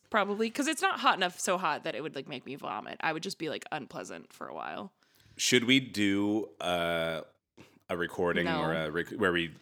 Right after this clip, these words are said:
Speaker 2: ingest some hot
Speaker 1: Unless
Speaker 2: sauce
Speaker 1: I'm
Speaker 2: and
Speaker 1: getting
Speaker 2: see,
Speaker 1: paid
Speaker 2: carry
Speaker 1: for it,
Speaker 2: on?
Speaker 1: I will not do that. <laughs>
Speaker 2: How much do you need? I'll pay you.
Speaker 1: I need, I need at least a hundo, a cool hundo.
Speaker 2: Okay, I'll
Speaker 1: Yeah,
Speaker 2: start
Speaker 1: that's right.
Speaker 2: saving.
Speaker 1: My rates are too s-, <laughs> my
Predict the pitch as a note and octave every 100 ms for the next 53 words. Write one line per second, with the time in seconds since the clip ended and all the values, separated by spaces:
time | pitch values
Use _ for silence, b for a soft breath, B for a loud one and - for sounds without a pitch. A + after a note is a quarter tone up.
0 | _ F#2 F2 F2+ E2+ - E2 F2 E2 G3+
1 | - - - - F#3+ - F#3 A#2 G2+ F#2+
2 | F#2+ B2 G3 F3+ F3 E3 B2 - B2+ C3
3 | D#3+ - - - - A4+ - - - F4+
4 | - - F#2+ F2 F#2 E2 D2 B1 C2+ -
5 | D2+ C2 C#2 G3 F3+ F3+ F3 - F3+ F3
6 | F3+ F3 D3+ E3+ E3+ E3+ F#3+ E3 D3 C#3
7 | C3 F3+ - - - F3+ F3 E3 D3+ C#3
8 | E3 F#3 b b b b - - A#2+ -
9 | _ - C3 F#2+ C#3+ D3+ - - F#3 F3
10 | E3+ F3+ F3 G#3 - - A#3 - A3+